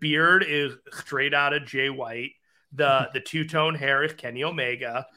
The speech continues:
Speaker 1: The
Speaker 2: <laughs>
Speaker 1: shoulder pads, Evil is gonna be pretty angry about the gimmick infringement on that one.
Speaker 2: <laughs>
Speaker 1: There are things there that he has taken from the past and evolved through the Bullet Club. He, with those dyed eyebrows, has kind of a Ming the Merciless from Flash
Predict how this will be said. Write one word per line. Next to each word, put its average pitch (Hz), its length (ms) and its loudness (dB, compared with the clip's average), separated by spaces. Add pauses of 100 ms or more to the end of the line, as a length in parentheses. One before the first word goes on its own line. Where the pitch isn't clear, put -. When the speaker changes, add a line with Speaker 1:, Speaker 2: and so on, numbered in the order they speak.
(220)
Speaker 1:
The 135 380 -6
Speaker 2:
<laughs> - 40 -20
Speaker 1:
shoulder 160 380 2
pads, 151 600 2
Evil 151 420 -2
is 143 80 -14
gonna 151 180 0
be 147 160 -8
pretty 143 300 -4
angry 135 260 -2
about 139 220 -4
the 139 80 -12
gimmick 131 320 -8
infringement 143 500 -12
on 147 140 -10
that 127 240 -8
one. 123 260 -16 (200)
Speaker 2:
<laughs> - 240 -16
Speaker 1:
There 190 280 6
are 185 320 6
things 196 500 -4
there 156 480 4
that 139 240 0
he 151 260 -8
has 143 180 -2
taken 156 400 -6
from 151 120 -10
the 135 60 -10
past 131 460 -4
and 123 80 -20 (180)
evolved 123 540 -6 (480)
through 147 220 -2
the 151 80 -6
Bullet 131 340 -4
Club. - 180 -18 (280)
He, 240 560 -2
with 156 180 -4
those 175 260 4
dyed 156 260 6
eyebrows, 139 520 2 (220)
has 147 140 -4
kind 160 280 4
of 156 80 -2
a 139 40 -2
Ming 143 380 -6
the 135 60 -10
Merciless 135 600 -6
from 127 180 -18
Flash 131 380 -4